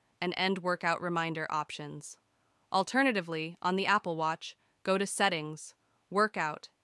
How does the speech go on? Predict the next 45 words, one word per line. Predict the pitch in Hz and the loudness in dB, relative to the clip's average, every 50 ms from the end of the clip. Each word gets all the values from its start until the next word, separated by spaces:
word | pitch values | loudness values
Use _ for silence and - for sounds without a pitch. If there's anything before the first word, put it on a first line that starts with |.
| - | -4
and | 180 185 | -2 -2
disable | 180 180 - - 185 185 180 190 196 | -2 -2 -2 0 0 0 0 0 -2
the | 180 185 - | -2 -2 0
auto | - 170 170 175 165 | 2 2 2 2 0
pause | - - 165 156 160 - - | -4 -4 -4 -4 -4 -6 -8
feature. | - 170 156 - - 143 139 147 151 _ _ _ _ _ _ _ _ _ _ _ _ _ _ _ - | -8 -8 -8 -8 -8 -10 -10 -12 -14 _ _ _ _ _ _ _ _ _ _ _ _ _ _ _ 0
This | 196 214 226 - | 0 0 0 2
can | - 269 262 | 0 0 0
prevent | 247 269 254 202 196 190 185 - | 2 2 2 4 2 2 2 0
the | 180 | 0
watch | 160 156 156 - - | 2 2 0 0 -2
from | - 165 | -6 -6
pausing | 151 170 160 156 165 156 | -4 -4 -4 -4 -4 -4
the | 151 147 | -4 -4
workout | 143 143 - 147 143 143 139 - _ _ _ _ _ _ _ _ | -6 -6 -6 -6 -8 -6 -8 -10 _ _ _ _ _ _ _ _
when | - 175 170 | -4 -2 -2
it | 170 - | -2 -2
detects | - 165 - - 160 151 - - | -6 -6 -4 -2 -2 -2 -4 -6
that | - 156 - | -8 -8 -8
you | 160 156 | -8 -10
have | 160 - | -10 -10
stopped | - - - 147 143 - - 156 | -8 -4 -4 -4 -4 -4 -8 -8
moving. | 147 143 147 147 139 131 139 143 _ _ _ _ _ _ _ _ _ _ _ _ | -8 -8 -8 -10 -12 -14 -14 -16 _ _ _ _ _ _ _ _ _ _ _ _
Fix | - - - 214 208 202 - - - - - | -20 -4 0 2 2 2 0 -4 -10 -8 -6
three, | - 180 180 160 147 147 147 _ _ _ _ - | -4 -2 -2 -2 -2 -4 -8 _ _ _ _ 0
ensure | 190 190 190 170 - - 208 202 202 | 2 2 2 2 2 2 2 2 2
proper | 196 - - 185 170 - - 175 170 | 0 0 2 2 2 2 2 -4 -4
fit. | - - 180 143 - - - - - _ _ _ _ _ _ _ - | -4 -4 -6 -6 -6 -8 -14 -16 -16 _ _ _ _ _ _ _ -2
Loosen | 190 208 254 262 - 285 269 | 2 2 2 4 4 4 4
the | 269 | 4
band | 226 214 202 196 196 185 | 4 4 2 2 2 2
by | 180 | 0
pressing | 170 - 190 185 - - 196 190 | 0 0 -2 -2 0 0 0 0
the | 180 | 0
button | 165 170 156 - 185 175 | 2 0 0 0 0 -2
on | 170 170 | -2 -2
the | 165 | 0
back | 151 165 165 165 - | 2 2 2 2 0
of | 180 165 | -4 -4
the | 175 165 | -4 0
watch | 156 156 156 - - - | 0 0 0 0 -4 -8
to | - 170 | -8 -6
release | 160 160 151 151 147 - | -6 -4 -6 -6 -8 -8
the | - 156 | -10 -8
band. | 147 156 147 143 143 143 143 | -8 -8 -8 -8 -8 -10 -12